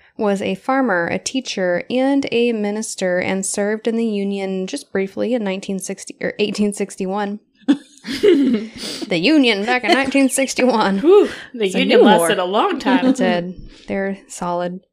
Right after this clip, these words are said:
Speaker 1: His first wife, Emily, died on the property at the age of forty, as did one of their ten children, a five-week-old John G.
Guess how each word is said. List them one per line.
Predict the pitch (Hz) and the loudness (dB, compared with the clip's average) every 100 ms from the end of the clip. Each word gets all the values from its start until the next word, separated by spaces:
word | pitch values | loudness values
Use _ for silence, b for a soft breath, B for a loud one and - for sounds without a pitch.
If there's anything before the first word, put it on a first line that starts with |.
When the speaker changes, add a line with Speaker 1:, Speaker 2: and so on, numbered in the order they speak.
| _ b b b b b | _ b b b b b
Speaker 1:
His | - 359 | -6 -6
first | - 226 220 - | 0 0 0 -2
wife, | 214 214 208 - | 0 0 0 -4
Emily, | 202 202 190 185 240 - | -2 0 0 -2 -4 -6
died | - 208 240 | -2 0 2
on | 240 240 | 0 -2
the | |
property | 240 190 180 180 175 190 - - | -2 -4 -2 -2 -2 -2 -6 -4
at | 190 190 | -4 -2
the | 196 | -4
age | 196 190 | -2 -2
of | 196 | -4
forty, | - - 208 185 180 214 240 | -4 -2 -2 0 -2 -4 -4
as | - 196 208 | -2 -2 -2
did | - 214 | -4 -4
one | 208 208 | -2 -2
of | 196 196 | -4 -6
their | 190 185 | -6 -6
ten | - - 226 220 220 | -10 -8 -6 -6 -8
children, | - 214 190 180 180 220 240 | -8 -6 -4 -4 -4 -6 -4
a | 196 | -6
five-week-old | 196 - 220 233 226 226 220 214 208 208 | -6 -8 -6 -6 -4 -4 -4 -6 -8 -4
John | 247 302 370 | -2 0 -2
G. | 311 262 202 190 | -2 -2 -2 -6